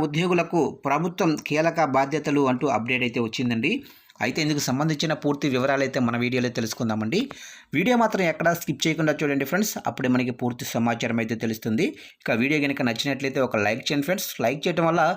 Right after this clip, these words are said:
మనకు తెలిసిన ఇన్ఫర్మేషన్ ఇంకొంతమందికి అయితే తెలిసే అవకాశం ఉంటుంది. లైక్ చేయండి ఫ్రెండ్స్. లేట్ చేయకుండా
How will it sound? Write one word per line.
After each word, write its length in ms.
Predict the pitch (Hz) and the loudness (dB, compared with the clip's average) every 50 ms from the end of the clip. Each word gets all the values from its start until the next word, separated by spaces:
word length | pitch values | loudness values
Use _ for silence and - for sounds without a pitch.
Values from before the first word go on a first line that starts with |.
| - - - - - - - 131 127 | -4 -10 -16 -18 -10 -6 -2 0 2
మనకు 180 | 175 190 208 208 233 | 2 2 0 2 2
తెలిసిన 200 | 220 185 202 196 180 165 | 0 2 2 2 0 0
ఇన్ఫర్మేషన్ 400 | 156 160 156 151 147 151 165 147 131 | 2 2 2 2 0 0 0 -2 -2
ఇంకొంతమందికి 520 | 131 160 147 143 151 147 143 139 143 143 | -2 -2 -2 -2 0 0 0 0 0 -2
అయితే 140 | 139 143 139 135 - | -2 -2 -2 -2 -2
తెలిసే 220 | 113 113 113 - 135 123 | -2 -2 0 0 0 0
అవకాశం 300 | 120 - 123 120 - 123 117 | 2 0 -2 0 0 -4 -2
ఉంటుంది. 260 | 110 120 120 143 165 156 127 107 | 0 -2 0 0 0 0 2 2
లైక్ 160 | 107 107 107 - | 0 0 -2 -4
చేయండి 200 | - 110 98 98 | -4 -4 -4 -4
ఫ్రెండ్స్. 240 | 92 80 82 - - - _ _ - - _ _ _ _ - 123 120 | -8 -10 -10 -12 -14 -16 _ _ -20 -20 _ _ _ _ -2 0 0
లేట్ 160 | 147 156 - - | 0 -2 -2 -2
చేయకుండా 280 | 175 160 156 160 156 | -2 -2 0 0 -2